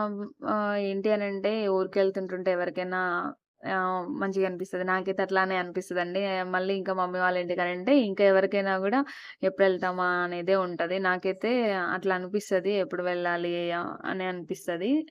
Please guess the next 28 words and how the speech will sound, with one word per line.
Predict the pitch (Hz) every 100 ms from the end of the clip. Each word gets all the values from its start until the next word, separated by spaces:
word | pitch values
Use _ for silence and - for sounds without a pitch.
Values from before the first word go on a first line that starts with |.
| -
ఇంకా | - - 208 208 202 196
మాకైతే | 196 196 190 196 208
త్రీ | 202 196
అవర్, | 190 185 185 185 -
ఫోర్ | - 214
అవర్స్ | 208 202 202 208
పడుతుందండి | 196 - 180 170 170
జర్నీ. | 170 165 165 180 302 320 - - - _ 202
ఇప్పుడు | 196 202
త్రీ | 202 208
అవర్స్ | 208 214 -
తర్వాత | 214 196 196
వీడియో | 202 190 185
తీస్తున్నాను. | 180 180 185 185 180 208
ఇంకా | 190 190
వన్ | 185 185
అవర్ | 180 185
అయితే | 185 185
వెళ్ళిపోతాము | 185 170 180 180 175 175 254
ఇంటికి. | 214 175 170 208 330 - - - - -
ఇంకా | 202
గ్రీనరీ | 196 196 196 190 190 190
కనుక | 190 190
బాగుంది | 185 180 180 180 185
అనేసి, | 180 175 180 247 285 262
ఆ, | 196 185
తీస్తున్నాను. | 185 180 - 185 180 175 170 202 294 247
ఇంకా | 196 185 185 175